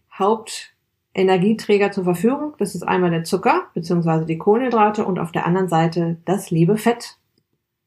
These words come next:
Nun ist es so, dass Zucker so schnell verbrennt wie Papier.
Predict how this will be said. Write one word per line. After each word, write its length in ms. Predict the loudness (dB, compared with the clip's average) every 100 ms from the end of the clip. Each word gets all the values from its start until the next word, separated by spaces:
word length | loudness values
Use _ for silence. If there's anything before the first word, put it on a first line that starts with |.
| _ _
Nun 160 | 0 2
ist 200 | 0 0
es 80 |
so, 140 | -2 2
dass 320 | 2 0 -4
Zucker 800 | -8 -6 -2 2 4 4 0 -8 _ _ _
so 200 | -2 0
schnell 440 | 0 0 2 4 4
verbrennt 720 | 2 0 0 0 0 -4 -8
wie 180 | -2 -2
Papier. 640 | 0 -4 -6 -2 2 2